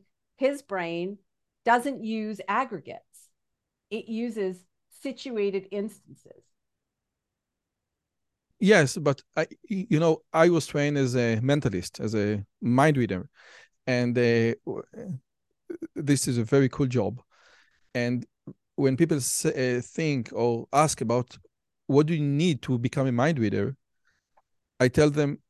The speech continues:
Speaker 2: "When you go to a restaurant, do you choose to sit in front of the wall or in front of everyone?"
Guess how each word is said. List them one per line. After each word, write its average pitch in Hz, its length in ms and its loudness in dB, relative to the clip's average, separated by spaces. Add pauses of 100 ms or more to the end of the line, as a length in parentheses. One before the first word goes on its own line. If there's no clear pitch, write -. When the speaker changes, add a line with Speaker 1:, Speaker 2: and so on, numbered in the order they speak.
(200)
Speaker 2:
"When 143 220 2
you 175 120 2
go 185 200 4
to 165 160 0
a 127 60 4
restaurant, 120 640 -6 (500)
do 127 100 -2
you 170 160 2
choose 156 500 0
to 123 220 -4
sit - 540 -2
in 131 80 -4
front 139 300 -4
of 127 140 -8
the 120 100 -2
wall 160 500 4 (240)
or 120 180 -4
in 117 100 -2
front 131 300 -4
of - 200 -8 (160)
everyone?" 127 720 -2